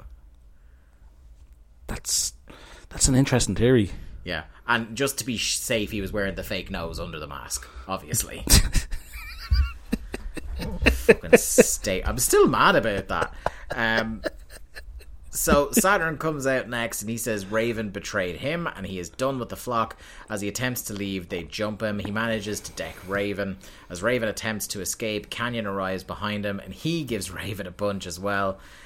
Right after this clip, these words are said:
Speaker 2: Uh, as he's halfway to the, this is, I think, maybe the coolest spot on the whole show, and it was so undersold by the broadcast, right? As Kanyon is halfway into the ring, so he has, like, one leg in the ring, one leg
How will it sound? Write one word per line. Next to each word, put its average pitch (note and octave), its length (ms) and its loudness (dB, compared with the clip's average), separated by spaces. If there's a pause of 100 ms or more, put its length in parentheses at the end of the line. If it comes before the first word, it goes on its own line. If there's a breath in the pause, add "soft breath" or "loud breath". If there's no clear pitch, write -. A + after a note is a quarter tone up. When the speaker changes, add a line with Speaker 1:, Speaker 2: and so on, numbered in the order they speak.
(180 soft breath)
Speaker 2:
Uh, F#2+ 300 -4
as G#2+ 120 0
he's G#2+ 140 -6
halfway D#3 560 4
to C3 100 -6
the, C3+ 60 -12
this E3 280 2
is, D#3+ 220 -6
I C#3 120 2
think, B2+ 180 -4
maybe A#2 180 -4
the G2+ 80 -8
coolest C3 520 0
spot A2+ 300 0
on A2+ 100 -4
the G2+ 80 0
whole G2+ 300 -2
show, G2 440 -2
and A2 140 -4
it G2 80 -6
was G#2+ 160 -2
so C3 440 6
undersold A#2+ 720 2
by G#2+ 140 2
the G2+ 80 0
broadcast, G2+ 720 0
right? F#2+ 240 -2 (680 soft breath)
As B2+ 180 4
Kanyon F#3 400 2
is D3 120 2
halfway E3+ 640 4
into C3 180 -2
the B2 100 -2
ring, G#2+ 340 0
so A2 120 -4
he G2+ 80 -4
has, A2+ 160 -2
like, G#2+ 240 0
one D3+ 240 -2
leg D#3+ 440 -2
in C#3+ 180 -6
the C3+ 100 -4
ring, A2+ 440 -2
one A2+ 340 -4
leg A2 340 -2